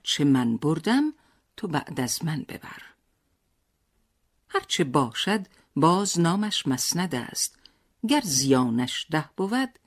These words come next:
سودش صد است. گر بدانی راه و رسم کار را، گرم خواهی کرد این بازار را."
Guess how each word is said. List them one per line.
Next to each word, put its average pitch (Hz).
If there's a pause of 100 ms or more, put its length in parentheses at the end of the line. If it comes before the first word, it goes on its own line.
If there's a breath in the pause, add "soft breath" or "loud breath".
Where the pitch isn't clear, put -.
(240)
سودش 180
صد - (140)
است. - (1800)
گر 185
بدانی 180
راه 143
و 139
رسم 135
کار 131
را، 185 (840)
گرم 208
خواهی 143
کرد 120 (140)
این 127 (340)
بازار 117
را." -